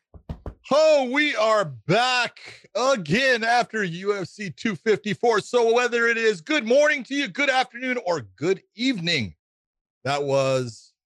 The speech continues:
a really good show. And Josh can now stop sweating, stop feeling the pressure. He was worried that people were gonna be able to attack him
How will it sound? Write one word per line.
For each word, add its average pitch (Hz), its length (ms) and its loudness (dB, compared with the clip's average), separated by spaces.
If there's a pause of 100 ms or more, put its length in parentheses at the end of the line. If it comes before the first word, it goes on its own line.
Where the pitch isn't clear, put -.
(220)
a 135 80 -2
really 160 320 0
good 143 320 -2
show. 170 400 0 (260)
And 143 260 -4
Josh 185 560 -2
can 139 240 -10
now 156 380 0
stop 180 480 -4
sweating, 156 520 -2
stop 175 400 -6
feeling 165 280 -2
the 151 80 -8
pressure. 143 640 -2 (340)
He 160 80 0
was 151 180 2
worried 202 420 2
that 151 260 -4
people 190 240 -4
were 180 100 0
gonna 165 160 -2
be 160 160 2
able 165 180 -4
to 165 180 0
attack 240 420 -2
him 175 260 -2